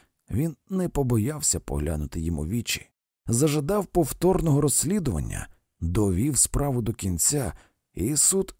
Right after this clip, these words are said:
викрив шахраїв. Заступника директора звали Фред Гейтс. У статті згадувалося, що, втікаючи з міста,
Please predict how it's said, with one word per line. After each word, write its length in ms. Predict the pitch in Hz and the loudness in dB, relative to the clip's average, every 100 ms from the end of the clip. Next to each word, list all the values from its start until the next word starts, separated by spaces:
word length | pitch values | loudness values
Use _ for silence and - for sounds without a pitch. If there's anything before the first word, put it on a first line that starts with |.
| _ - | _ -6
викрив 540 | 226 170 - - 73 | 0 2 2 -2 -4
шахраїв. 720 | - 85 - 85 67 50 - - _ _ _ _ _ _ _ _ - | -4 -4 -2 -2 -2 -4 -10 -18 _ _ _ _ _ _ _ _ -8
Заступника 800 | - 57 - - 233 240 185 165 | -6 -4 -4 -6 -8 -8 -4 -2
директора 600 | 127 123 160 165 156 147 | 2 2 2 -2 0 0
звали 520 | 127 120 147 143 135 - _ | 2 0 0 0 0 -4 _
Фред 520 | - 151 151 135 - - | -8 -2 0 0 -2 -6
Гейтс. 640 | 135 98 69 - - - _ _ _ _ _ _ | -2 0 0 -2 -2 -2 _ _ _ _ _ _
У 200 | - 73 | -6 -4
статті 420 | 76 - 131 - 190 | -2 -4 -6 -4 0
згадувалося, 680 | 147 175 160 127 110 104 | 0 0 0 2 2 0
що, 240 | - - 113 | -2 -2 -2
втікаючи 680 | - 107 151 151 127 - | -2 -6 0 0 0 0
з 100 | - | 0
міста, 480 | 147 185 - - - | 0 0 0 -4 -10